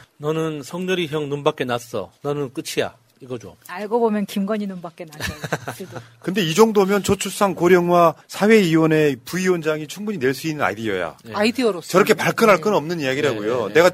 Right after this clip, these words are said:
Speaker 3: 태어나 처음으로 오늘 나경원 편을 들어보는 거예요. <laughs>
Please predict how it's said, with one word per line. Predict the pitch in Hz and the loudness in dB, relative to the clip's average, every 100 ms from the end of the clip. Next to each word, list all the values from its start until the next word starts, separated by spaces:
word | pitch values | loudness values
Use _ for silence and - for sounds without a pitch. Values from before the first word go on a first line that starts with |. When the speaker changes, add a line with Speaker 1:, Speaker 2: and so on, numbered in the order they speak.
| - | 0
Speaker 3:
태어나 | - 233 269 254 | 0 4 6 4
처음으로 | 247 226 247 220 113 - _ _ | 2 0 2 4 2 -2 _ _
오늘 | 131 185 190 117 | -2 0 0 0
나경원 | 123 185 160 | -2 0 -2
편을 | - 180 151 | -2 -4 -2
들어보는 | 123 104 107 | -6 -6 -8
거예요. | 101 87 | -8 -12
<laughs> | 78 | -6